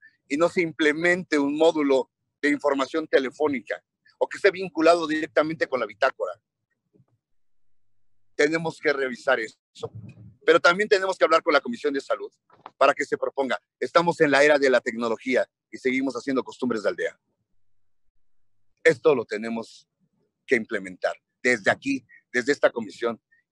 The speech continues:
y los firmantes que se quieran integrar a esta petición y a estos trabajos directamente afecta al presupuesto. Pero es un presupuesto para mayor, porque prevenir es lo mejor. Todos, absolutamente todos,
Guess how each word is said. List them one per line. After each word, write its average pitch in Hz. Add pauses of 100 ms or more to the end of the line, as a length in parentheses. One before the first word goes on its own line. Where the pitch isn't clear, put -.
y 151
los 143
firmantes 147 (420)
que 101
se -
quieran 139
integrar 104 (640)
a 120
esta 143
petición -
y 110
a 117
estos 147
trabajos 98 (280)
directamente 143
afecta 120
al 113
presupuesto. - (360)
Pero 151
es -
un 175
presupuesto 147
para 117
mayor, 107
porque 117
prevenir 127
es 110
lo 104
mejor. - (1080)
Todos, 202
absolutamente 175
todos, 180